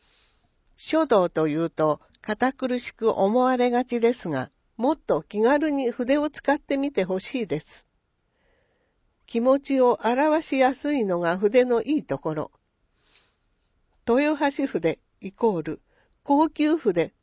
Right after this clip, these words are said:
というイメージがありますが、すべてが高級筆ではありません。手頃な価格で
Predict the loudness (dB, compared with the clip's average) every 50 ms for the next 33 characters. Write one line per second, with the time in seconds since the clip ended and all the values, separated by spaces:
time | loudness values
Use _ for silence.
0 | _ _ _ 0 2 2 2 2 2 2 0 0 -4 -2 0 0 0 0 0 -2
1 | -4 -2 0 0 2 2 2 2 2 0 -2 -2 -6 -6 -6 -6 -8 _ -20 -20
2 | _ _ _ _ -14 -8 -4 0 0 0 2 2 2 2 2 2 0 -2 -2 0
3 | 0 0 0 0 -2 -2 0 0 2 2 0 2 2 0 0 0 0 0 -2 -2
4 | -2 -4 -2 0 0 0 0 -2 -4 -2 -2 -2 -2 -4 _ _ _ _ _ _
5 | _ _ _ _ _ _ _ _ _ _ _ _ _ _ _ _ _ _ _ _
6 | 2 2 4 6 4 4 4 2 0 2 0 -2 0 -2 -2 0 0 -2 0 0
7 | 0 0 0 -2 -2